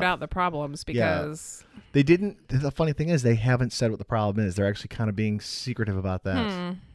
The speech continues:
Speaker 2: That seems
Speaker 1: So
Speaker 2: that seems like something that you would want to share so people, like, believe that you've got it fixed, you
Speaker 1: Yes,
Speaker 2: know?
Speaker 1: yes.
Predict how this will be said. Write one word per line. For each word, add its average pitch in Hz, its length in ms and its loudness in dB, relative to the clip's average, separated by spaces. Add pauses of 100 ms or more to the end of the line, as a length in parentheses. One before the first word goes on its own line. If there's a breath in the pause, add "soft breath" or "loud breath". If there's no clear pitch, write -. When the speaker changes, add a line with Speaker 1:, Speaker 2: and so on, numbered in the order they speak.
(120)
Speaker 2:
That 208 180 -4
seems 196 240 -4
Speaker 1:
So 113 420 -2 (180)
Speaker 2:
that 202 180 -6
seems 247 200 -2
like 208 140 0
something 185 340 -4
that 160 100 -6
you 170 120 0
would 170 180 -2
want 165 340 -4
to 175 100 -6
share 135 640 -8 (380 soft breath)
so - 140 -6
people, 175 460 -4 (140)
like, 160 220 -4
believe 170 340 -2
that 160 100 -6
you've 156 160 -4
got 156 180 0
it - 200 -8
fixed, - 400 -6
you 127 140 4
Speaker 1:
Yes, 131 200 6
Speaker 2:
know? 170 160 -2
Speaker 1:
yes. 113 260 4